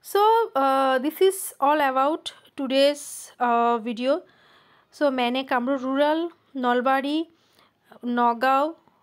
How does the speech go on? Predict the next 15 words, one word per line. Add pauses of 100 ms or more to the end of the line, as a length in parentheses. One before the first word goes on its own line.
(140)
गोवालपाड़ा,
धुबरी, (160)
बरपेटा (680)
ये (180)
डिस्ट्रिक्ट
का
जो
फाइनल,
जो
फर्स्ट, (240)
उम, (360)
प्रोविजनल
मेरिट
लिस्ट
है